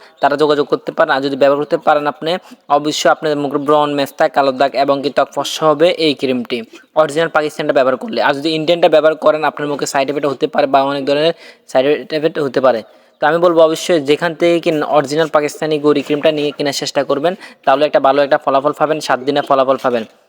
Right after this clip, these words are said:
এবং যেখান থেকে কিনেন প্যাকেট থেকে খুলে চেক করে নেবেন।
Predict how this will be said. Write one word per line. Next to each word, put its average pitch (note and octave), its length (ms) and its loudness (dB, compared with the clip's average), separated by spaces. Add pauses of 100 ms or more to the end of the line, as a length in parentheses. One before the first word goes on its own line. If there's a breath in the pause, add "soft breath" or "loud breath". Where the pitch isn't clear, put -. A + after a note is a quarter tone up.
(180)
এবং D#3 240 2
যেখান D#3 300 0
থেকে D#3 160 4
কিনেন C#3 220 -4
প্যাকেট C#3+ 360 -2
থেকে E3+ 120 0
খুলে D#3 240 0
চেক D3 200 0 (100)
করে C#3 100 -4
নেবেন। A#2+ 260 -4